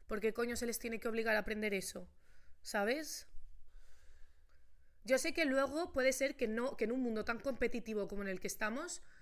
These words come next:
eh, eh, estén destinados a tener una, un trabajo precario.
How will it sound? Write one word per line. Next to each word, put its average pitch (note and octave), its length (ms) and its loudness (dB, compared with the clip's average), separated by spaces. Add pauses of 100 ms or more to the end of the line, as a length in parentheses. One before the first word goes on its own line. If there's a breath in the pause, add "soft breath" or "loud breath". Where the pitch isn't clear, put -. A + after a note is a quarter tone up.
(380 soft breath)
eh, A3 500 2
eh, A3 440 2
estén A#3 280 0
destinados B3 540 0
a A3 40 -2
tener A3+ 320 0
una, A3 220 0
un G#3 180 -4
trabajo G#3 360 0
precario. F3+ 560 2